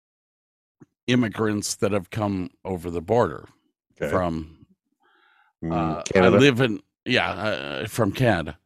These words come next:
Speaker 2: <laughs>
Speaker 1: Um, eh? They all say "eh" a lot.
Speaker 2: Eh?
Speaker 1: Uh,
Speaker 2: They're all a-holes.
Speaker 1: <laughs> so, so they,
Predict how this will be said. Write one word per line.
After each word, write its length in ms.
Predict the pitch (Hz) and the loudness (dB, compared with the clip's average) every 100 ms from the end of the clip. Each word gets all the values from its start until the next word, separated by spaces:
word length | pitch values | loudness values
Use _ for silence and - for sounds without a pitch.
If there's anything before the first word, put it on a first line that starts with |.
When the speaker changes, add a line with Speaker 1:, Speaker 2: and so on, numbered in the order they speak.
| _ - | _ -2
Speaker 2:
<laughs> 340 | 107 214 - | -2 -2 -2
Speaker 1:
Um, 360 | 120 113 104 98 _ _ _ _ _ _ _ _ _ _ | 2 2 2 -6 _ _ _ _ _ _ _ _ _ _
eh? 280 | 101 110 127 - _ | 2 4 2 -2 _
They 120 | 139 170 | -2 0
all 160 | 262 | 0
say 200 | 285 240 | 0 -2
"eh" 320 | - 101 127 147 | -2 -2 0 0
a 80 | |
lot. 260 | 87 76 80 | -2 -6 -2
Speaker 2:
Eh? 320 | 101 113 131 127 - | 4 6 6 2 -4
Speaker 1:
Uh, 300 | 131 123 120 | 2 4 6
Speaker 2:
They're 100 | 110 | 8
all 200 | 113 107 | 8 8
a-holes. 580 | 98 110 95 90 90 - - - - _ _ _ | 6 6 6 6 4 0 -8 -18 -20 _ _ _
Speaker 1:
<laughs> 580 | _ _ _ - - 123 | _ _ _ -20 -16 -16
so, 440 | - 170 131 143 - _ _ _ _ _ _ | 0 2 4 2 -2 _ _ _ _ _ _
so 280 | - 156 143 | -4 -2 0
they, 300 | 127 147 | 0 -2